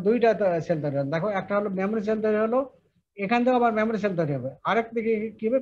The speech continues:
plasma cell তৈরি হবে। আবার এই দিকে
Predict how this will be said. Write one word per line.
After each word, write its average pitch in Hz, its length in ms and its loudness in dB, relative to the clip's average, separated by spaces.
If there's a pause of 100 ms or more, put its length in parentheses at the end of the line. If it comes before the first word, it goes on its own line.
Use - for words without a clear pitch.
plasma 185 380 2
cell 226 180 0
তৈরি 156 200 0
হবে। 120 140 -8 (1600)
আবার 185 180 6 (280)
এই 262 100 4
দিকে 247 160 4